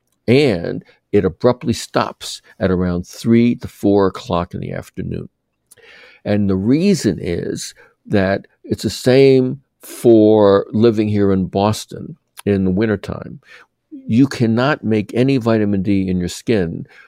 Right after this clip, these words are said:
from about the end of October until, uh, around middle of April. And the reason is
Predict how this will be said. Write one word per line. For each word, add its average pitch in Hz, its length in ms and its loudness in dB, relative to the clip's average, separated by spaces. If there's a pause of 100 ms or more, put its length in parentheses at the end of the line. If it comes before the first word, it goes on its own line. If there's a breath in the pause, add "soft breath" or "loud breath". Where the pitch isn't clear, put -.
from 95 200 0
about 95 460 -2
the 85 280 -6
end 127 200 0
of 120 100 0
October 113 720 -2 (340)
until, 92 680 0 (440 soft breath)
uh, 90 600 0
around 95 500 0
middle 101 240 0
of 82 140 -2
April. - 340 -2 (640 loud breath)
And 101 200 0
the 101 60 0
reason 131 540 0
is 82 460 -4